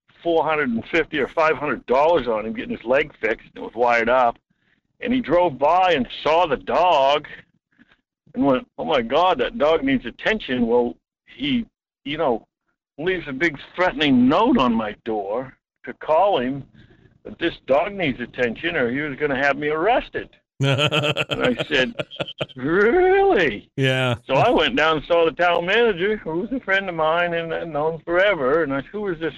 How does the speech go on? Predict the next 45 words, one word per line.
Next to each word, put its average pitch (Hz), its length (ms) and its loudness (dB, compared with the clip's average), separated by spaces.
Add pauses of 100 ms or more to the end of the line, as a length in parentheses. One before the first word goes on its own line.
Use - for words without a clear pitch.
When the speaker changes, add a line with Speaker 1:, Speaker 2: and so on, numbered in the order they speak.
Speaker 1:
guy?" 143 300 2
And 180 140 -6
he 165 160 -8
said, 131 160 -12
"Yeah, 139 200 -6
well, 160 240 -2
he's 160 260 -12
the 127 80 -18
dog 135 320 -2
catcher." 117 260 -12
And 113 100 -10
I 120 40 -6 (100)
said, 120 100 -14
"Yeah, 135 160 -2
well, 147 240 0
I 151 120 -2
got 208 140 -8
this 190 200 -14
on - 140 -8
my 135 120 -2
door. 139 400 -2 (340)
And 143 120 -4
here's 254 160 0
a 302 40 0
bill 220 460 2
for 123 160 -18
four 156 220 0
hundred 143 180 -4
fifty - 260 -10
dollars 156 380 2 (100)
from 120 140 -6
the 110 60 -4
doctor 117 480 0
up 98 180 -6
there. 123 220 -6 (460)
And 120 120 -4
that 170 160 0
dog 175 260 2
is 139 80 -8
not 165 140 0
gonna 160 140 0
put 160 140 0
his - 160 -6
foot 185 200 -4
down 139 360 0